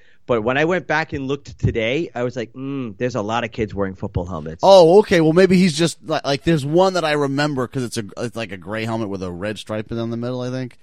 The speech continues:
Speaker 1: No, no, I don't think, no, it's definitely not. It's
Speaker 2: Oh.
Speaker 1: definitely not. He's smaller. He's younger.
Speaker 2: Oh,
Speaker 1: I know the one
Speaker 2: okay.
Speaker 1: you're talking about. Yep.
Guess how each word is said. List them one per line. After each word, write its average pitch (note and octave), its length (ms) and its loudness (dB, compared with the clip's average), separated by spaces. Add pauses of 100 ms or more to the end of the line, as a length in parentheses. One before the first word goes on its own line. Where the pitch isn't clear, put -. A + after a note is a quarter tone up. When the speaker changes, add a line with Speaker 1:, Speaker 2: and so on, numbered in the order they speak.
Speaker 1:
No, C#3+ 400 2
no, C#3 160 -4
I C3+ 100 -2
don't C#3 180 -6
think, D3+ 220 -8
no, C3+ 300 2
it's - 160 -14
definitely D3+ 300 -8
not. A#2 220 -12 (120)
It's G#2+ 100 -8
Speaker 2:
Oh. A#2 60 -6
Speaker 1:
definitely C3 240 -10
not. A2 200 -6
He's A#2 280 -12
smaller. C#3 480 0
He's A#2+ 260 -8
younger. A2 420 -4 (300)
Speaker 2:
Oh, C3 160 2
Speaker 1:
I C#3+ 60 4
know C#3 120 6
the D3 60 4
one C#3+ 100 4
Speaker 2:
okay. C#3+ 60 0
Speaker 1:
you're C#3 80 2
talking A#2+ 340 0
about. F#2 240 -12
Yep. A2 220 -12